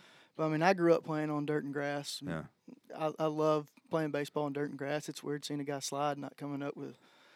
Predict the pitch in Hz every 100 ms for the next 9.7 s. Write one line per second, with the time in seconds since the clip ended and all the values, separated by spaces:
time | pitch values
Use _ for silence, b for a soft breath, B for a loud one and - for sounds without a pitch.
0 | b - 151 135 143 151 131 123 123 139
1 | 139 - - 160 156 147 - 185 214 226
2 | 190 170 160 170 196 196 156 147 143 135
3 | 147 160 160 143 151 175 175 147 - -
4 | b b b - 143 143 156 165 160 156
5 | 160 151 156 160 160 165 160 151 156 -
6 | 151 160 175 160 139 135 135 135 135 151
7 | - - 160 156 147 139 143 156 151 156
8 | 170 - 147 - 151 147 139 139 - 143
9 | 151 - 135 143 143 139 131